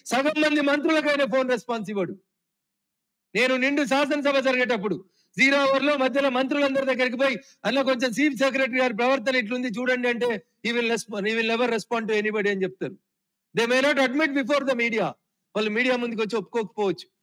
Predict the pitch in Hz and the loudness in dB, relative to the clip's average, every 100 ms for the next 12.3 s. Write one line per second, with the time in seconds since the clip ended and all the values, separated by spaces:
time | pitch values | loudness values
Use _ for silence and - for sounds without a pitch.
0 | _ _ 202 220 190 214 226 202 214 226 | _ _ -2 0 -2 -2 -2 -2 -2 0
1 | 254 233 262 254 233 226 226 214 190 131 | 0 0 -2 -2 0 0 0 0 0 -2
2 | _ _ _ - 214 - 285 262 285 269 | _ _ _ -6 -6 0 0 2 0 2
3 | 277 262 269 269 254 254 233 240 226 202 | 0 0 0 2 2 0 0 -2 -2 -2
4 | 240 175 - - - 214 277 294 285 285 | -2 -2 -4 -18 -8 -2 0 2 2 2
5 | 277 202 269 302 311 294 277 269 262 262 | 0 0 0 2 2 2 0 2 2 2
6 | 247 233 220 202 190 202 208 262 269 - | 2 0 -2 -2 -2 0 2 0 0 -6
7 | _ 185 226 302 311 302 254 240 254 262 | _ -4 0 2 4 2 2 0 2 2
8 | 254 240 226 226 190 214 190 247 277 - | 2 2 0 -2 -2 -4 0 0 0 -4
9 | _ - 233 269 277 269 262 277 320 320 | _ -2 2 4 4 2 2 2 2 2
10 | 311 226 - - 240 233 220 277 277 269 | 2 0 -8 -4 -2 0 2 2 2 0
11 | 254 233 247 214 247 233 202 277 285 220 | 0 -2 -2 -4 -2 -2 0 0 0 0
12 | 226 208 254 | -2 0 -2